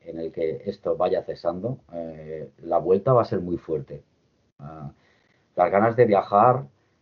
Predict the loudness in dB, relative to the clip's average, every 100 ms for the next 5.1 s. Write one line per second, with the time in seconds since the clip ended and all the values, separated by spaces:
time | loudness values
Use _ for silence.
0 | _ -4 -4 -2 -2 0 2 2 2 2
1 | 0 0 -8 -6 -6 0 4 4 2 2
2 | 2 2 4 4 6 2 -2 -4 -4 -4
3 | -6 _ _ _ _ _ -10 -8 -6 -4
4 | 2 4 6 4 0 -2 0 2 4 2